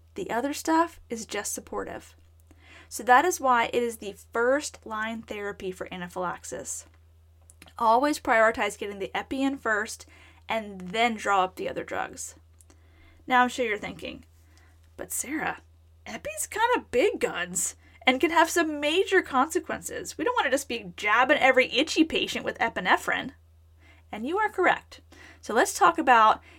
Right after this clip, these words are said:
making the diagnosis of anaphylaxis. Unfortunately, there is no diagnostic test to quickly differentiate anaphylaxis from some other etiology.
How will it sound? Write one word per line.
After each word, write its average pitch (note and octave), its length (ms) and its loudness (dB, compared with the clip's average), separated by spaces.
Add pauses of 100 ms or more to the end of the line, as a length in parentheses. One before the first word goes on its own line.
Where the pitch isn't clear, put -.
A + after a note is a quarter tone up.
(160)
making C4 480 -2
the C4+ 80 4
diagnosis G3+ 880 -2
of - 160 -12
anaphylaxis. - 960 -12 (1400)
Unfortunately, A#3+ 680 -2 (440)
there D#4 180 6
is G4 160 4
no C4+ 420 8
diagnostic A3 1000 0
test - 600 -4
to A#3+ 100 -4
quickly B3 400 -4
differentiate G#3 680 -4
anaphylaxis G#3+ 640 -4
from G#3+ 160 -14
some G3+ 220 -10
other F#3+ 240 -6
etiology. - 640 -8